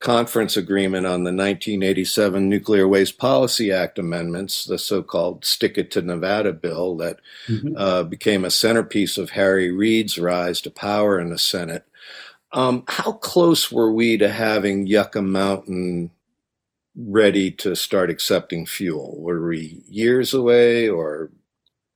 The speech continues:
Speaker 1: you know, was it
Speaker 2: Oh, it was years away. Yeah, I mean, um, you know,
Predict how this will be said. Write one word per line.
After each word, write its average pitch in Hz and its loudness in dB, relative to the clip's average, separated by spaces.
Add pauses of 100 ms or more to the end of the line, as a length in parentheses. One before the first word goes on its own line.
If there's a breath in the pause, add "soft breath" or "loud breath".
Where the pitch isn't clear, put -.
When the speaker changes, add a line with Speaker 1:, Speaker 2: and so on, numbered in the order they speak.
(180)
Speaker 1:
you 107 -6
know, 92 -4
was 87 -6
it - 2
Speaker 2:
Oh, 135 6
it 160 10
was 170 8
years 117 4
away. 101 2
Yeah, 113 4
I 123 2
mean, 120 4 (440 loud breath)
um, 117 6 (960)
you 135 -2
know, 113 -6